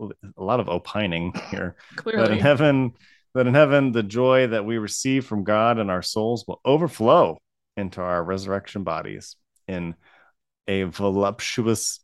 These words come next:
Speaker 1: torrent of pleasure.
Speaker 2: Okay, <laughs> w-, so was, was this, was this Thomas Aquinas or was this Christianity Today?
Speaker 1: This, the, well, <laughs> yeah, it kind of blurs the lines here.
Speaker 2: Oh, nice.
Speaker 1: 'Cause
Speaker 2: Of
Speaker 1: it's,
Speaker 2: course.
Speaker 1: 'cause it's,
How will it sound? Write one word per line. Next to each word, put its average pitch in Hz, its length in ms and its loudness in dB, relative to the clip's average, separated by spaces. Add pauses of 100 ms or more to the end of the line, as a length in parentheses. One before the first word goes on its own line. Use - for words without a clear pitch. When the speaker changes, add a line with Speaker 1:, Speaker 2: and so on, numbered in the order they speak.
(120)
Speaker 1:
torrent 101 640 -2 (300)
of 101 180 -4
pleasure. 98 560 0 (500)
Speaker 2:
Okay, 226 300 0
<laughs> - 640 -14
w-, 240 180 2
so 311 180 4
was, 277 220 6
was 262 300 0
this, 392 240 2
was 294 240 0
this 381 380 -2
Thomas 339 320 6
Aquinas 311 480 4
or 349 80 2
was 269 120 0
this 269 160 -4
Christianity 240 680 2
Today? 208 500 2
Speaker 1:
This, 135 180 2 (440)
the, 127 120 4
well, 139 400 6
<laughs> 120 80 -2
yeah, 175 380 6
it 151 140 2
kind 220 140 6
of 185 120 4
blurs 156 280 8
the 135 100 0
lines 127 420 2
here. 107 220 -2
Speaker 2:
Oh, 330 100 6
nice. 320 400 2
Speaker 1:
'Cause - 140 2
Speaker 2:
Of - 80 2
Speaker 1:
it's, 381 120 -4
Speaker 2:
course. 294 560 -2
Speaker 1:
'cause 120 200 4
it's, 117 340 -2